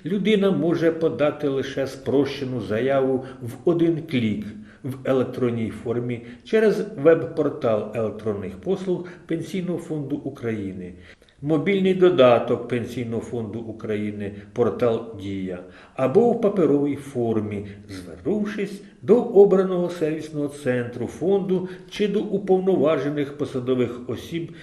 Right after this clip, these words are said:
виконавчого органу селищної ради, або надіславши заяву на адресу органу фонду поштою.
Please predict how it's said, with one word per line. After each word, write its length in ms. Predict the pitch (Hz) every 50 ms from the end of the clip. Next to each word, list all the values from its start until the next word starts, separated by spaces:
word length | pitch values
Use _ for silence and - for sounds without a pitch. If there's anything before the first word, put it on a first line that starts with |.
| - - -
виконавчого 960 | 165 220 208 208 202 170 156 156 156 147 - - 151 139 135 135 135 - 139
органу 340 | 143 131 117 120 123 123 120
селищної 560 | - - 123 113 107 104 95 - 127 104 98
ради, 380 | 104 156 170 170 170 170 170 170 - - - - - - -
або 280 | - 143 139 165 196
надіславши 720 | 202 208 196 175 190 - - 165 165 165 160 160 - 160 131
заяву 640 | 107 113 110 104 127 165 180 180 180 180 180 - - - - - - -
на 220 | 131 165 196 - -
адресу 680 | 180 156 131 123 139 151 151 - - - 143 139 135 -
органу 580 | 127 139 156 160 143 135 139 143 139 143 139 135
фонду 760 | 139 - - 110 113 117 117 117 110 107 113 117 113 113 117 - - -
поштою. 640 | 98 92 87 85 - - - 104 90 87 87 85